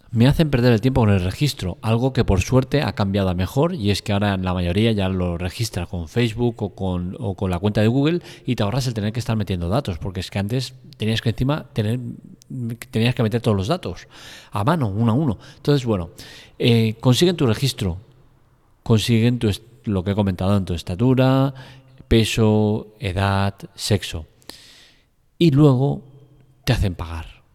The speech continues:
Te preparan una dieta, un, un, eh, una dieta, perdón, una, una rutina de ejercicios, una tabla de ejercicios,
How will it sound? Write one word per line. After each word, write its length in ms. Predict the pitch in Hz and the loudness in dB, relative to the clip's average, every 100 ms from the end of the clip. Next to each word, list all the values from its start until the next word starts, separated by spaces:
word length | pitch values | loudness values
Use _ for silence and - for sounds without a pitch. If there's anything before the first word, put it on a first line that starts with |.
| _ _ _ _ _ _ | _ _ _ _ _ _
Te 100 | 117 | -2
preparan 380 | 92 95 98 92 | 0 0 0 0
una 240 | 95 110 | 0 0
dieta, 640 | 165 196 190 208 220 214 160 | 2 0 0 -4 -2 -4 -4
un, 600 | 107 104 101 98 101 107 | -4 -2 -2 -4 -4 -4
un, 220 | 117 110 | -2 0
eh, 320 | 104 104 107 | 0 0 -2
una 380 | 123 107 104 98 | -4 -2 0 0
dieta, 260 | 98 92 | 0 -2
perdón, 240 | 90 95 95 | -4 -2 -2
una, 300 | 95 101 110 | 0 -2 0
una 360 | 117 110 107 | -2 0 0
rutina 320 | 101 98 123 123 | 0 0 2 2
de 60 | |
ejercicios, 560 | 107 92 131 123 120 107 | 0 -2 -2 -2 -2 0
una 120 | 101 | -2
tabla 180 | 98 98 | 0 0
de 60 | |
ejercicios, 600 | 92 92 123 127 135 143 | -2 -4 -2 0 0 -2